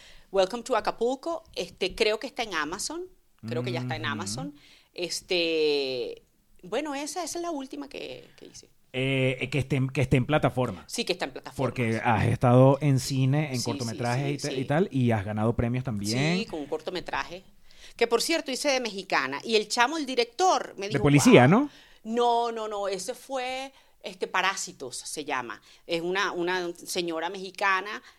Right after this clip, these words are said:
Speaker 1: y, eh, ven parásitos y de la maldad que tienen por dentro.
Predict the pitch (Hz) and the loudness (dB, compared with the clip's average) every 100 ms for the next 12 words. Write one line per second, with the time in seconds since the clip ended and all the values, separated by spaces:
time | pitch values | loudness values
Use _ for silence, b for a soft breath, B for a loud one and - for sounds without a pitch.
0 | _ _ 196 175 160 147 147 147 170 165 | _ _ -4 2 2 2 -2 -2 0 0
1 | 160 180 156 139 190 185 202 - - _ | 0 -2 -2 -4 -10 -12 -14 -14 -18 _
2 | _ _ _ _ 160 156 143 135 170 147 | _ _ _ _ -4 -2 -4 -8 -8 -2
3 | 156 147 143 139 139 175 170 175 180 180 | 0 0 -2 -2 -2 -4 -6 -6 -4 -4
4 | 147 143 131 123 - | -2 -4 -6 -10 -18